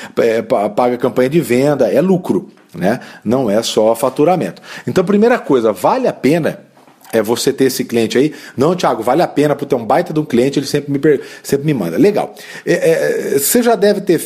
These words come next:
é, ter feito mais ou menos isso, né? O cara ma-, mandou um pedido pra você, aí a empresa é muito boa, né? Você, "Opa, peraí."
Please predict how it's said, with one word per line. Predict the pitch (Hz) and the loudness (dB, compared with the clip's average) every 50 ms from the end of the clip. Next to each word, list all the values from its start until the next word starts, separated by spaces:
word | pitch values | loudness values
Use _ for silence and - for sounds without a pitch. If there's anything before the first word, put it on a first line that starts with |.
| - - | -4 -4
é, | - 135 120 123 131 127 | -2 0 0 2 0 0
ter | 127 - 139 127 | 0 0 -2 0
feito | - - 175 180 175 | 2 2 0 2 2
mais | 165 156 143 147 | 0 0 0 2
ou | 156 | 0
menos | 175 180 151 - | 0 0 0 -2
isso, | 180 - - 92 | -2 -4 -2 0
né? | 110 | 0
O | 123 | 0
cara | - 190 196 196 196 | 2 2 2 2 2
ma-, | 190 185 156 139 135 143 135 127 - - - | 2 0 -2 -4 -6 -12 -14 -14 -16 -14 -8
mandou | 151 143 139 143 135 135 127 | -4 -2 0 0 2 0 0
um | |
pedido | 127 135 120 117 120 117 | 0 -2 0 0 0 0
pra | 107 117 117 | 0 0 2
você, | 139 165 - - 170 208 220 - - - - _ _ _ _ _ _ _ _ - - - - - - - - - - | 2 0 0 2 2 0 0 -2 -6 -18 -20 _ _ _ _ _ _ _ _ -20 -20 -20 -20 -20 -20 -20 -20 -14 -6
aí | - 107 123 156 175 | -2 0 2 4 4
a | 180 | 4
empresa | 175 180 170 165 160 | 2 2 0 0 0
é | 143 | 0
muito | 147 170 214 202 156 | 0 0 0 0 0
boa, | 127 127 151 175 185 180 180 | 2 4 4 4 4 4 2
né? | 135 120 143 151 | 0 -2 -2 -2
Você, | - 110 - | -4 -6 -4
"Opa, | 85 101 120 127 123 - - | 0 2 2 2 0 -2 -4
peraí." | - 117 127 120 - | 0 2 2 2 2